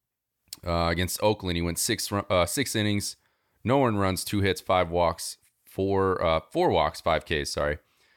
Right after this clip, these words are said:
And game, uh, game one, we don't know who's going for the Braves yet. That's still undecided. Uh, game two, Christian, no middle name, Javier is seven eight, seven and eight this year,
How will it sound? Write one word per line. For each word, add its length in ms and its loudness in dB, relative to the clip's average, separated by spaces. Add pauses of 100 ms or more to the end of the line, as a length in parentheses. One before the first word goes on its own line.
(320)
And 400 0
game, 500 0
uh, 200 0
game 220 0
one, 160 0
we 100 0
don't 180 0
know 180 2
who's 240 -2
going 260 0
for 120 -6
the 80 -2
Braves 360 -2
yet. 240 -4
That's 140 -10
still 220 -6
undecided. 560 -6 (760)
Uh, 160 2
game 480 -2
two, 540 0
Christian, 920 0
no 240 2
middle 260 0
name, 280 0
Javier 840 0
is 140 -2
seven 320 0
eight, 320 -2
seven 240 -2
and 100 0
eight 200 -2
this 180 -6
year, 300 -2